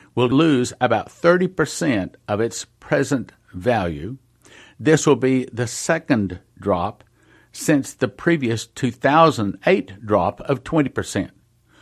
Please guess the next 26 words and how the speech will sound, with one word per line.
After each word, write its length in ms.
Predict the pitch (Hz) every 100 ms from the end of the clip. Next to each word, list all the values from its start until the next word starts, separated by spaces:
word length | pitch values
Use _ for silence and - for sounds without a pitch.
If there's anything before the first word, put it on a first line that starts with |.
| - _ -
The 120 | 113
dollar 540 | 110 123 131 127 127 -
then 520 | 95 98 165 151 123
will 140 | 107 110
be 160 | 113
worth 340 | 107 117 117 _ -
half 500 | - 185 139 95 - _ -
what 220 | 110 131
it 120 | 135
was 480 | 120 107 92 107 -
before 340 | 104 - 117
September 520 | - 120 - 120 107
two 180 | 104 104
thousand 460 | 92 90 90 87 95
and 180 | 104 104
eight. 320 | 143 98 - _ _ _ - - _
This 300 | 104 147 170
drop 500 | - 127 101 117 - -
will 140 | 110 120
cause 440 | - 120 117 110
great 520 | 117 101 123 151 - -
economic 540 | 139 139 135 123 120
stress 560 | - - 151 90 104 - _ _ _
upon 400 | - - 117 110
our 180 | 107 123
nation." 500 | 135 165 170 - -